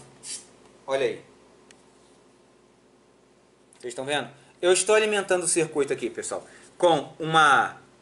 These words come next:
aquela, aqueles reguladores, né, de tensão de cinco volts e três volts, ou seja, entra nove, entra nove volts, mas ele regula pra cinco, tá?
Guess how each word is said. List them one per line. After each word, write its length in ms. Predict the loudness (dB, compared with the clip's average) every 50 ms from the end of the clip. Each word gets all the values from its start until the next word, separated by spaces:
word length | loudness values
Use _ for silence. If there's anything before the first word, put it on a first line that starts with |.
| _ _ _ _ _ _ _ _ _ _ _ _ _ _ _ _ _ _ _ _ _ _ _ _ _ _ _ _ _ _ _ -8
aquela, 460 | -6 -6 -6 -4 -2 -2 0 0 0 0 0
aqueles 260 | -2 -2 -2 -4 -4 -2
reguladores, 640 | -2 -2 2 2 2 2 2 2 0 0 0 -2
né, 120 | -4 -4
de 120 | -6 -6 -6
tensão 420 | -6 -8 -4 -2 -2 -2 -4 -6 -10 -20 -20 -20 -20 _
de 120 | -8 -6
cinco 460 | -4 -4 -4 -4 -4 -6 -6 -6 -6
volts 380 | -2 0 0 0 0 -2 -6 -8
e 40 | -4
três 240 | -2 -2 -2 -2 0
volts, 220 | 0 0 2 2
ou 80 | 0 2
seja, 380 | 2 2 2 2 0 -4 -6 -12 -20 -20 -20 -20 -20 -20 -20 -20 -20 -20 _ _ _ _ _ _ _ _ _ _ _ _ _ _
entra 380 | -2 -2 0 0 0 0 0 0
nove, 560 | 0 0 -2 -2 -2 -4 -6 -10 -14 -14 -16 -20 _ _ _ _ _ _ _ _ _ _ _ _ _ _ _ _ _ _ _ _ _ _ _ _ _ _ _ _ _ _ _ _ _ _ _ _ _ _ _ _ _ -8
entra 300 | -6 -6 -4 -4 -4 -2
nove 260 | -2 -2 -2 -2 -4
volts, 540 | -4 -2 0 0 0 -2 -4 -6 -10 -10 -12 -16 _ _ _
mas 200 | -6 -6 -4 -4
ele 100 | -4 -4
regula 420 | 0 0 0 0 0 -2 -2 -2
pra 200 | 0 2 2 2
cinco, 360 | 2 0 -2 -4 -6 -8 -10 -14 -20 -20 -20 -20 -20 _ _ _ _ -4
tá? 280 | -2 0 0 0 -2